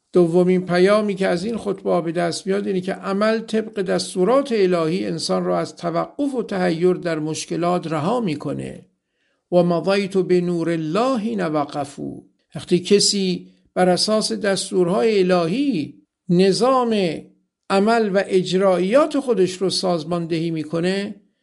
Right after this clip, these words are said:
دیگه توقف نداره، دیگه تحیر نداره در مشکلات. سومین پیام اینه که انسان کیس و زیرک کسیه که در عمل به نیکی‌ها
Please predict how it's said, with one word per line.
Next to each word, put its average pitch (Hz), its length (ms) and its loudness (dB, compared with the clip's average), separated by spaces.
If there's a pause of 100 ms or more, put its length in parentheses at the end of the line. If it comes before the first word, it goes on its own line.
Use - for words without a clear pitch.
(320)
دیگه 180 200 6
توقف 175 640 0
نداره، 190 680 0 (160)
دیگه 170 220 4
تحیر 175 540 0 (120)
نداره 254 360 2
در 185 220 0
مشکلات. 147 760 -6 (420)
سومین 226 600 2
پیام 294 380 -2
اینه 269 160 0
که 170 440 -2 (480)
انسان 208 560 0
کیس 196 640 0
و 226 40 -2
زیرک 196 500 -2
کسیه 226 460 2
که 185 160 -2
در 175 200 0
عمل 208 480 -2
به 190 180 -2
نیکی‌ها 185 960 0